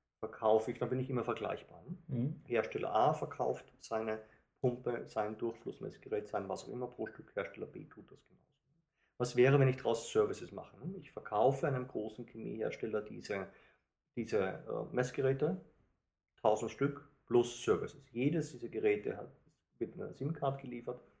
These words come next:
Speaker 1: Äh, was ist, was will der Kunde eigentlich? Der Kunde will nicht die blöden Messgeräte. Der Kunde will ja ein Ergebnis damit, ne? Das heißt, ich verkaufe das Resultat. Ich verkaufe beispielsweise im Sinne einer vorbeugenden Instandhaltung, verkaufe ich die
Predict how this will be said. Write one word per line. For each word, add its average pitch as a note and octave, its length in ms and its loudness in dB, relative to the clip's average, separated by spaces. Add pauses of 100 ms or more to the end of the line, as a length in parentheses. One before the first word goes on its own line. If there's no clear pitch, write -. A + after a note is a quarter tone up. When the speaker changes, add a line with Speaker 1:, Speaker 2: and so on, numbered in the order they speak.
(480)
Speaker 1:
Äh, A2 120 -2
was A#2 140 0
ist, B2+ 220 -4
was A#2+ 180 -4
will D3 180 4
der C3 160 4
Kunde A2 400 0
eigentlich? F2+ 300 -6
Der G2+ 120 -10
Kunde A#2+ 280 -4
will C3 120 2
nicht C3+ 180 2
die C3 40 -8
blöden G2 440 -4
Messgeräte. - 600 -6
Der G2 100 -12
Kunde A2 300 -6
will A2+ 120 -2
ja A2+ 100 -2
ein G#2+ 140 -4
Ergebnis A2 640 -6
damit, - 420 -10
ne? - 100 -14 (360)
Das A2 100 0
heißt, - 80 -8
ich - 100 -10
verkaufe A2 440 2
das - 180 0
Resultat. G2+ 640 -2 (340)
Ich G#2 140 -14
verkaufe A2+ 540 6
beispielsweise A2+ 720 4
im G#2 140 -4
Sinne A2 300 -4
einer G2 160 -6
vorbeugenden A#2+ 720 4
Instandhaltung, A2 840 -2 (520)
verkaufe C3+ 760 6
ich - 320 -4
die G#2+ 280 -6